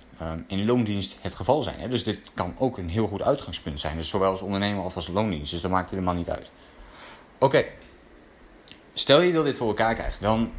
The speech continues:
wil je dus een plan maken voor jezelf waarin je die vrijheid hebt. Dus je wilt jezelf die vraag stellen: oké, wat, wat betekent vrijheid voor mij?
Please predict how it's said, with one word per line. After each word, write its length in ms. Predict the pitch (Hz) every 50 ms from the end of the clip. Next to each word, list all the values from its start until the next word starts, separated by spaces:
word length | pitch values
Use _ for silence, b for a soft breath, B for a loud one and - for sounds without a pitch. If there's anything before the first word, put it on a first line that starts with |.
| - - -
wil 280 | - 98 101 120 139 160
je 100 | 175 175
dus 140 | 156 143 127
een 220 | 104 95 85 -
plan 320 | - 131 131 147 180 185 135
maken 300 | 95 87 90 92 - -
voor 180 | - 92 80
jezelf 320 | 80 78 - 92 87 90 87
waarin 260 | 101 - 110 127 131
je 80 | 127
die 140 | 104 95 90
vrijheid 380 | - 95 87 95 101 113 117 -
hebt. 280 | 104 85 - - - -
Dus 220 | - 104 101 104 98 - -
je 180 | - 101 104
wilt 220 | 104 123 156 160 156
jezelf 240 | 131 - 127 110
die 100 | 101 92
vraag 240 | - - 107 110 110
stellen: 180 | - - 98 90
oké, 240 | - 95 87 87 85
wat, 280 | 98 120 135 - B B B B B B B B B B B - -
wat 320 | 78 85 85 101 139 143
betekent 360 | 135 135 - 143 147 143 131
vrijheid 420 | - - 98 101 104 123 143 147 -
voor 100 | - 160
mij? 240 | 151 151 160 -